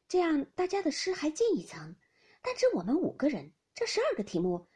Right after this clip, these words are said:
难道每人作十二首不成？”宝钗道：“那也太难人了，将这题目誊好，都要七言律，明日贴在墙上，他们看了，谁做哪一个就做哪一个。有力量者，十二首都做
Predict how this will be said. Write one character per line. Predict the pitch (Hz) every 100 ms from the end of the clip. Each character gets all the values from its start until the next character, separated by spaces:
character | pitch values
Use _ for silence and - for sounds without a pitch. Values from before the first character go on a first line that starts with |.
| -
难 | 285
道 | 415
每 | 349 190
人 | 185 247
作 | 427
十 | 381 440
二 | 554
首 | - 151
不 | 190
成？” | 175 160 190 _ _ _ _ _ _ _
宝 | - 127
钗 | 139
道 | 160 - _ _ -
：“那 | 320 415
也 | - -
太 | - 381 302
难 | 143 131 151
人 | 139 -
了， | - _ _ _ -
将 | 381 349
这 | 339
题 | -
目 | 262 285
誊 | - 226
好， | - - - _ _ -
都 | 359
要 | 349 202
七 | - 302
言 | 190 247
律， | 269 - _ _
明 | - 190
日 | 220 -
贴 | - 320
在 | 233
墙 | 175 -
上， | 208 - _ _ _ _
他 | -
们 | 403
看 | 381 440
了， | 262 - _ _ -
谁 | -
做 | 330 269
哪 | 214
一 | 135
个 | 190 - -
就 | 247
做 | 226 190
哪 | 170
一 | -
个。 | - - _ _ -
有 | 185
力 | 202 208
量 | 180 175
者， | 147 98 _ _
十 | - 262
二 | 262
首 | 220 151 - - -
都 | 370
做 | 370 370 -